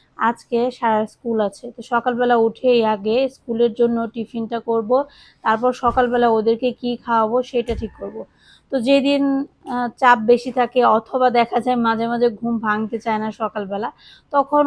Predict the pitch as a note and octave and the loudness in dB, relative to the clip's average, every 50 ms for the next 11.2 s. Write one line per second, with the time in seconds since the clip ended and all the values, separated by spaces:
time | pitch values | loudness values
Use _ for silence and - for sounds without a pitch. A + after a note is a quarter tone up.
0 | C#4+ - C4+ C4+ C4+ C4+ C#4 B3+ C4 C4 B3+ C4 C4 B3+ - C4 A#3+ A#3+ A#3+ A#3+ | 4 4 4 4 4 2 0 0 0 0 0 -2 -2 -2 -2 -2 -2 0 -2 -2
1 | A#3 A#3 A#3+ A#3+ A#3 A3 A#3 A#3+ A#3 - B3+ A#3 - - A#3 A3+ A3 - A3+ G#3+ | 0 0 0 2 2 2 2 0 0 0 -2 -2 0 -2 -4 -4 -4 -4 -4 -4
2 | G#3 G#3 A3 A3+ B3 - - - - - _ - C#4 A#3+ C#4+ C#4+ D4 C#4+ C#4+ C4 | -4 -4 -6 -8 -8 -10 -16 -20 -20 -20 _ -6 -2 0 0 2 0 0 -2 -2
3 | - D4 B3+ B3 B3 B3 B3 C4+ B3+ - C4+ C4 B3+ B3+ A#3+ B3+ A#3 A#3+ B3 A#3+ | -2 -2 2 2 2 2 0 -2 -4 -4 -4 -4 -4 -4 -4 -2 -2 -2 -2 -2
4 | C4+ B3 A#3 B3+ B3+ A3+ G#3+ A3 G#3+ G#3+ - _ - G#3+ G#3 G#3 G3 G#3+ A#3+ C4 | -4 -4 -4 -6 -6 -4 -2 -2 -2 -2 -4 _ -4 -2 -2 -2 -2 -2 -4 -2
5 | A3+ A#3+ A#3 A#3 - B3+ A3+ A#3 G#3 A3 A#3+ A3+ - - G#3+ A3 A3 - _ - | -2 -2 -2 -2 -2 -4 -4 -2 -2 -2 -2 -4 -2 -2 -2 -2 -2 -4 _ -6
6 | A#3 A3+ A#3 A3+ A3+ C4 B3+ B3+ A#3+ A3+ A3 G#3+ G#3 A3 A3+ B3+ B3 - - - | -4 -2 -2 -2 -4 -4 -2 -2 -2 -2 -2 -2 -2 -2 -4 -4 -6 -12 -20 -20
7 | _ _ _ _ _ _ _ _ _ _ _ _ _ - - A#3 B3 B3 A3+ A#3 | _ _ _ _ _ _ _ _ _ _ _ _ _ -6 -4 -4 -4 -4 -2 0
8 | A#3 A#3 A#3+ B3 A#3 C4 A#3+ A#3+ B3 A#3+ - A#3 A#3 A3 - A3+ G#3 G3+ G3 F#3+ | 0 0 0 0 0 0 0 -2 -2 -4 -6 -6 -6 -6 -6 -8 -4 -2 -2 0
9 | F#3 F#3+ F#3 - G#3 - - A#3+ A3+ A#3 A3+ A3+ A#3 A#3+ A#3 A#3 - A#3 A3+ A3+ | 0 -2 -2 -4 -8 -8 -8 -6 -4 -2 0 0 0 0 -2 -4 -4 -2 0 0
10 | A3+ A3+ A3+ A#3 A#3 A3+ G#3+ A3+ A3+ A#3 A3 - - A#3 A3 A#3 A#3 A3+ - - | 2 0 0 -2 -4 -6 -6 -6 -6 -8 -8 -8 -8 -6 -4 -4 -4 -4 -4 -6
11 | A#3 A#3 A3+ G#3+ | -4 -4 -2 -4